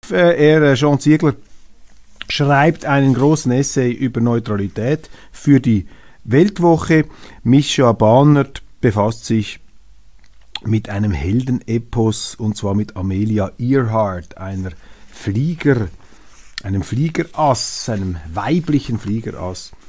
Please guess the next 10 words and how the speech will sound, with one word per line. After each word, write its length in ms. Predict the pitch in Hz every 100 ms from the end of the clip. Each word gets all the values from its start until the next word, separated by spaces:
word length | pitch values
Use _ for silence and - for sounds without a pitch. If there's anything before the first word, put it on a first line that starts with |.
| -
Und 160 | - -
sie 260 | - 101 110
ist 320 | 90 104 - -
irgendwie 600 | 85 85 104 90 95 82 - - -
verschwunden. 480 | - 117 131 87 - - -
Dann 180 | - 156
also 220 | 165 156
die 220 | 147 156 127 - - - -
großen, 500 | 131 151 170 - 151
äh, 240 | 143 127